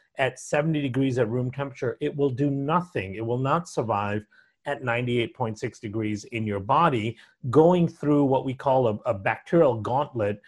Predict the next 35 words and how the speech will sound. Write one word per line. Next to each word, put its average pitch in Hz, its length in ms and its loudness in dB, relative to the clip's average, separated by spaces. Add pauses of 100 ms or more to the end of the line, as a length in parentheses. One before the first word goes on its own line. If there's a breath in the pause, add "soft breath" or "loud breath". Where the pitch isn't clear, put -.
(200 soft breath)
trying 165 380 2
to 160 100 -2
make 139 220 -2
it 127 120 -4
past 127 320 -2
your 110 80 -6
stomach 160 440 -2
acid, 127 420 -4
your 98 140 -4
bile 139 380 0
salts, 123 420 -4
your 95 80 -12
pancreatic 127 560 -4
enzymes, 110 580 -2
and 107 160 -10
so 110 340 -2
on, 78 160 -6 (600 soft breath)
right? 123 260 4
So 143 100 0
these 151 260 2
are, 135 380 8
these 143 200 0
are 139 80 4
simply 180 680 0
not 131 520 0
designed 110 800 -2 (400 soft breath)
to, 131 400 4
to 135 100 -4
be 117 180 -2
functional 160 800 0
strains 117 840 -2
in 127 200 -2
the 110 100 0
human 110 480 -4
system. 87 720 -10